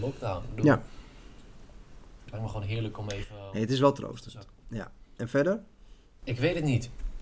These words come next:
Speaker 1: Het is... Een beetje synthetisch, mag ik dat zeggen?
Speaker 2: Het is, ja, zeker. Nee, het, het doet mij heel erg denken aan de Rochefort acht.
Speaker 1: Oh.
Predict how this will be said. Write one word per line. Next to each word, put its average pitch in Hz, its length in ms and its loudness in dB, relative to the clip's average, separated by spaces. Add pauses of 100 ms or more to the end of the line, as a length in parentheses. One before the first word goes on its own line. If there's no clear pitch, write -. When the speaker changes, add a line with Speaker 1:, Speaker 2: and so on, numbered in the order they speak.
(220)
Speaker 1:
Het 123 120 -4
is... - 320 0 (3750)
Een 113 80 -2
beetje 120 280 0
synthetisch, - 1400 -4
mag - 140 -8
ik 147 60 -16
dat 147 140 -14
zeggen? - 300 6
Speaker 2:
Het 123 160 2
is, 156 220 4
ja, 123 440 6
zeker. 143 380 6
Nee, 117 260 8
het, 120 120 2
het 120 100 0
doet 120 180 4
mij 131 200 6
heel 135 240 8
erg 120 80 4
denken 120 360 4
aan 117 160 4
de 113 100 4
Rochefort 113 600 2
acht. - 420 -4 (720)
Speaker 1:
Oh. 113 220 -8